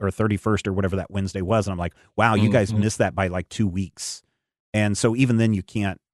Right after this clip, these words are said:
Speaker 1: trust that stuff. So, uh, what I, I guess what I'm saying is Previews World, either frickin' pay your ransom or get a different website and, and get, get your stuff up
Speaker 2: <laughs>
Speaker 1: and running. Um, the other thing is, go ahead and post what's coming up. I mean, what they used to say is,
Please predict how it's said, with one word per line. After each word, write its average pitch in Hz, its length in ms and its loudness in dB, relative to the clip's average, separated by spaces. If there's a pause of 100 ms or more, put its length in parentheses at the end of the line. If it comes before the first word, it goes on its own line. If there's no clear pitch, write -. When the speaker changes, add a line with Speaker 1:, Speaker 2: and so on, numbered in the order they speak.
(180)
Speaker 1:
trust - 360 -4
that 92 240 -4
stuff. - 300 -6
So, 113 280 2
uh, 117 60 -6
what 120 300 -6
I, 113 160 -2
I 120 60 -2
guess 147 220 0
what 123 60 2
I'm 104 80 0
saying 113 280 0
is 90 200 -4 (500)
Previews 131 320 6
World, 107 300 2 (240)
either 113 200 0
frickin' 151 380 0
pay 139 140 2
your 117 120 0
ransom 104 340 -2
or 85 80 -8 (160)
get 127 120 2
a 113 60 0
different 98 260 -2
website 92 480 -2
and, 92 240 -6
and 92 160 -4
get, - 280 -6
get 92 200 2
your 107 80 0
stuff 101 280 0
up 98 200 0
Speaker 2:
<laughs> - 0 -
Speaker 1:
and 95 160 0
running. 95 400 0 (500)
Um, 117 300 2
the 160 340 4
other 233 140 6
thing 147 200 4
is, 120 200 2 (560)
go 180 180 2
ahead 220 240 4
and 147 160 2
post 135 400 4
what's 127 240 0
coming 131 280 0
up. 110 180 0
I 110 60 0
mean, 110 240 -8
what 139 180 2
they 147 60 2
used 135 300 2
to 139 60 2
say 180 280 6
is, 117 180 2